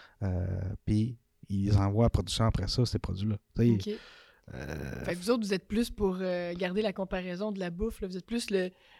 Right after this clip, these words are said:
Speaker 2: un biscuit grand-mère qu'un Oreo, là, mettons.
Speaker 1: Ouais, ben pas mal. Ben, tu sais, j'aimerais ça être le héros qui est vraiment en série, mais tu sais, non.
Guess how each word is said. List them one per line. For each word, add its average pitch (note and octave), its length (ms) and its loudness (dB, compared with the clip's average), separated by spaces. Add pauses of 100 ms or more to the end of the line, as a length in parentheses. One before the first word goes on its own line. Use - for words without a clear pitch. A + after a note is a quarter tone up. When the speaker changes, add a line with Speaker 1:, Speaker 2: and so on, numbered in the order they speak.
(100)
Speaker 2:
un F3 100 0
biscuit G3 540 0
grand-mère G#3+ 600 2
qu'un F3+ 240 2
Oreo, F#3 500 4
là, D#3 160 -10
mettons. C#3 320 -18 (220)
Speaker 1:
Ouais, D3+ 240 10 (240)
ben D#3 160 10
pas F3+ 120 8
mal. A#2+ 280 10
Ben, C3+ 320 8
tu - 60 -6
sais, C#3 120 6 (380)
j'aimerais B2 260 8
ça D#3 140 8
être D3 100 6
le B2+ 300 12
héros A#2+ 200 10
qui A2+ 420 8
est - 20 8
vraiment A2 320 8
en A#2 140 10
série, A#2 380 6
mais A2+ 160 4
tu - 100 -4
sais, A2+ 360 4
non. A2 160 2